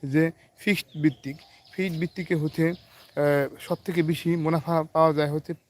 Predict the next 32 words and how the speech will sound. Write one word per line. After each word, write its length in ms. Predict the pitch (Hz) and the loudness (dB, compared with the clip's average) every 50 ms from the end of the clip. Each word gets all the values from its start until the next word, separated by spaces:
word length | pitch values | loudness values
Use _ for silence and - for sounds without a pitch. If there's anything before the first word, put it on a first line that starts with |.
| _ _ _ _ | _ _ _ _
পেনশনার 340 | - 196 180 - 196 190 170 | -6 -4 -4 -2 -2 -2 -2
সঞ্চয়পত্রে। 640 | - 180 160 135 151 131 123 120 113 - 165 190 196 - - - - - _ _ | -2 -4 -4 -2 -4 -4 -6 -8 -8 -8 -8 -10 -10 -12 -18 -20 -20 -20 _ _
পেনশনার 340 | - 185 175 - 196 190 180 | -2 -2 -2 0 0 -2 0
সঞ্চয়পত্রের 560 | - - 180 165 - 185 165 170 160 - 165 | 0 -2 -2 -2 -2 -2 -4 -2 -2 0 0
মুনাফার 300 | 160 156 151 139 170 160 | 0 0 0 0 -2 -2
হার 140 | 143 147 143 | -2 -2 -2
হচ্ছে 320 | 143 147 147 - 165 156 | -2 -2 -4 -2 -2 0
এগারো 200 | 156 151 165 160 | 2 4 4 4
দশমিক 340 | 147 139 127 - 156 156 147 | 2 0 -6 -6 -6 -6 -6
ছিয়াত্তর 340 | - - 165 151 147 - 151 151 | -2 0 0 0 0 -4 -4 -4
পার্সেন্ট। 400 | 156 139 - - 147 156 180 - - - - - - - - | -4 -4 -4 -6 -8 -8 -8 -10 -16 -20 -20 -20 -16 -4 0
এর 120 | 180 185 | 0 0
পরবর্তীতে 540 | 170 - 190 190 185 185 - - - - 175 | 2 2 0 0 0 -2 -4 -6 -6 -6 0
যে 140 | 147 165 170 | 2 2 0
সঞ্চয়পত্রের 560 | - - 180 165 - 175 160 - 160 - 160 | 2 -2 -4 -4 -4 -6 -6 -6 -4 -2 0
মুনাফা 280 | 156 156 156 151 135 160 | 0 0 0 -2 -4 -6
সবথেকে 420 | - - 180 - - 202 160 165 | -8 -8 -10 -6 -4 -2 0 0
বেশি, 260 | 147 147 135 - 160 | 0 0 -4 -6 -10
সেটি 260 | 147 - 165 151 - | -8 -8 -6 -4 -2
হচ্ছে 260 | 165 151 - - 180 202 - - - - - - - - | -4 -4 -4 -6 -8 -8 -10 -16 -20 -20 -20 -20 -6 -2
পরিবার 240 | 220 214 214 202 185 | 0 2 4 4 2
সঞ্চয়পত্র। 580 | - - 170 143 - 143 123 113 110 - - | 2 0 -6 -6 -6 -8 -10 -10 -14 -16 -16
পরিবার 300 | 135 147 165 175 180 185 | -10 -6 -4 0 0 0
সঞ্চয়পত্রের 560 | 170 - 185 175 - 175 160 165 160 - 165 156 | -2 -2 -6 -4 -4 -4 -6 -6 -6 -6 -4 -2
মুনাফার 340 | 156 156 156 151 170 170 | 0 -2 -2 -2 -2 -2
হ-, 200 | 151 147 151 147 143 - _ _ | -2 -2 -2 -2 -4 -6 _ _
হার 160 | - 151 156 147 | -4 -4 -4 -2
হচ্ছে 360 | 143 147 143 - 165 165 165 - - - - - _ - | -4 -6 -6 -4 -6 -6 -6 -8 -14 -20 -20 -14 _ 0
এগারো 240 | 165 175 175 170 | 2 4 4 4
দশমিক 360 | 147 143 135 - 160 156 147 143 | 2 0 -4 -4 -4 -4 0 2
বাহান্ন 260 | 160 165 165 160 156 | 4 4 4 2 0
পার্সেন্ট। 440 | 139 147 139 131 - 156 151 160 | -2 -4 -8 -6 -6 -8 -8 -8